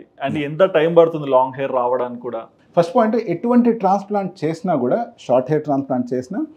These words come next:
Speaker 2: long hair transplant చేసినా, ఆ జుట్టు మళ్ళీ ఫ్యూచర్‌లో లాంగ్‌గా పెరుగుతది.
Speaker 1: అవును.
Speaker 2: దాన్ని cut చేసుకోవచ్చు, గుండు చేసుకోవచ్చు, everything will be normal.
Speaker 1: Hmm.
Speaker 2: ప్రత్యేకించి long హెయిర్ transplant మీద నేను ఎందుకు concentrate చేశాను అంటే, వచ్చే కొద్దీ client requirement అనేటువంటిది మారుతుంది.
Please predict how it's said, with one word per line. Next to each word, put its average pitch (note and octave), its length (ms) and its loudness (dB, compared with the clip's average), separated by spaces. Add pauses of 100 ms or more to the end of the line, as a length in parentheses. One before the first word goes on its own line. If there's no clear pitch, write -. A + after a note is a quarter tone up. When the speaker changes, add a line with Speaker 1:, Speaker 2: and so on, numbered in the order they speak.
(260)
Speaker 2:
long B2+ 160 0
hair D#3 160 -6
transplant A#2+ 420 -8
చేసినా, G3 240 -10 (160)
ఆ C3 120 4
జుట్టు C3+ 320 0
మళ్ళీ D#3 260 0
ఫ్యూచర్‌లో D3 440 -2
లాంగ్‌గా B2+ 400 0
పెరుగుతది. C3+ 640 -2 (140)
Speaker 1:
అవును. C3+ 180 -4
Speaker 2:
దాన్ని C3+ 220 6
cut C3 320 0
చేసుకోవచ్చు, C3+ 440 -2
గుండు B2+ 200 2
చేసుకోవచ్చు, C3 520 -2
everything D3+ 320 0
will C3+ 140 4
be B2 80 4
normal. F#2+ 260 -2
Speaker 1:
Hmm. E3+ 320 -8 (420)
Speaker 2:
ప్రత్యేకించి A#3 680 2
long D#3 300 4
హెయిర్ A3+ 180 4
transplant F#3 480 -4
మీద F#3 140 -4
నేను E3 180 -2
ఎందుకు F3 180 -4
concentrate E3 400 -6
చేశాను B2 360 -4
అంటే, C3 400 -2 (580)
వచ్చే G3 380 2
కొద్దీ A3+ 380 0
client G#3 580 -2
requirement A3+ 560 0
అనేటువంటిది F3 440 -4
మారుతుంది. A#2+ 520 -4